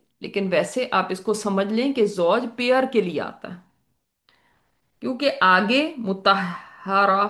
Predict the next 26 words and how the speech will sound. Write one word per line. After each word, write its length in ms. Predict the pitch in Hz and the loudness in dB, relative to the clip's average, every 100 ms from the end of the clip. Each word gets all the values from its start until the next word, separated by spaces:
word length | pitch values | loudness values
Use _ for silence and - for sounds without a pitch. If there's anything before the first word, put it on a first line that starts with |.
| 208 _ _ _ _ _ _ _ _ _ _ _ _ _ _ _ _ _ | -4 _ _ _ _ _ _ _ _ _ _ _ _ _ _ _ _ _
ता 280 | 220 214 220 | 4 6 4
मरबूता 540 | 220 190 175 185 190 285 | 2 -2 -4 -6 -2 0
आ 140 | 247 | 0
रही 260 | 180 160 156 | -2 -6 -6
है, 220 | 226 - _ _ _ _ _ _ _ _ | -8 -10 _ _ _ _ _ _ _ _
ये 100 | 190 | -4
जो 120 | 175 175 | -2 -2
गोल 300 | 170 170 180 | 0 0 0
ता 200 | 180 156 180 | 2 2 4
है 200 | 214 208 | 2 -2
ये 160 | 170 226 | 0 0
आ 160 | 240 160 | 0 0
रही 240 | 156 156 | -2 -4
है, 120 | 175 269 - _ _ _ _ _ _ _ - | -6 -8 -12 _ _ _ _ _ _ _ -20
ये 400 | 156 180 202 202 | -4 2 2 2
जो 200 | 185 208 202 | 2 4 6
बताती 540 | 175 160 139 - 185 | 4 0 -4 -4 -4
है 120 | 185 | -4
कि 160 | 190 180 | -4 -4
ये 240 | 175 156 220 233 _ _ _ _ _ _ _ _ _ _ _ - | -2 -2 -2 -6 _ _ _ _ _ _ _ _ _ _ _ -6
मुअन्नस 520 | 185 185 170 170 180 | 0 0 0 -2 -2
की 140 | - 156 | -4 -2
बात 300 | 135 123 - | -2 -2 -6
हो 80 | 139 | -10
रही 200 | - - | -10 -14
है। 160 | 185 | -16